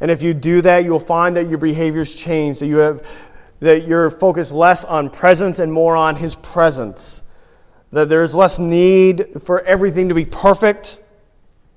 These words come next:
but you are filled with more passion to help people.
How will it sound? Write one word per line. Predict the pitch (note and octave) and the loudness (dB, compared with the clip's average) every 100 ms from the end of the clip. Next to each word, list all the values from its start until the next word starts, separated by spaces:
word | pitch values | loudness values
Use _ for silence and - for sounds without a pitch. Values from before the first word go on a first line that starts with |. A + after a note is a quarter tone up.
| _ _ _ _ _ _ _ _ _ _ | _ _ _ _ _ _ _ _ _ _
but | D3+ | -8
you | D3+ D#3 | -2 -2
are | |
filled | D3 F#3 F3+ | -2 0 0
with | E3+ E3 | 0 0
more | E3 | 0
passion | D#3 - - E3+ F3 E3+ D3+ A#2+ G2 - - - - - | 0 -4 -8 -4 -4 -6 -12 -14 -18 -20 -20 -20 -20 -20
to | C3+ | -14
help | B2+ C3+ B2+ | -4 -4 -4
people. | - G#2 - - | -14 -18 -20 -20